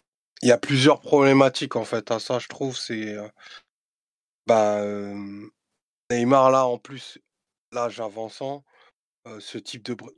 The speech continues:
ce type de blessure, elle t'entraîne un peu dans un, dans un cercle vicieux. Euh, en gros, bon, juste pour parler de la blessure, après, on, on parlera de ce que ça peut engager, euh, collectivement.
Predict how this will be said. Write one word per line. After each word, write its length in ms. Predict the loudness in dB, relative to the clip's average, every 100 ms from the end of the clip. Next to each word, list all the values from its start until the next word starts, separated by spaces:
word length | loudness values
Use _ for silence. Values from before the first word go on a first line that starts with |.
| _
ce 120 | -14
type 240 | -14 -14
de 100 | -12
blessure, 480 | -8 -6 -4 -2 0
elle 80 | 0
t'entraîne 440 | -2 -10 -4 -2
un 100 | 0
peu 160 | -2 -6
dans 280 | -4 -4 -4
un, 320 | -4 -4 -8 -12 _ -20 _ _
dans 200 | -2 0
un 40 | -2
cercle 440 | -4 -6 -6 -8
vicieux. 480 | -6 -10 -8 -8 -8 _ _ _ _ _ _ _ _ _ _
Euh, 300 | -10 -8 -10 -12 _ _
en 140 | 0 0
gros, 440 | 2 4 4 2
bon, 180 | -8 -12 _
juste 320 | -18 -8 -8 -8
pour 160 | -10
parler 260 | -10 -8 -8
de 80 | -6
la 80 |
blessure, 400 | -6 -6 -6 -8 -12
après, 380 | -14 -12 -10 -10 -10 -12
on, 260 | -6 -2 2
on 40 |
parlera 380 | 2 4 4 2
de 80 | 0
ce 60 |
que 80 | -4 -4
ça 180 | 0 0
peut 180 | 0 0
engager, 480 | 2 4 2 2
euh, 300 | 0 0 -4 -2
collectivement. 840 | 0 0 0 -4 0 4 4 2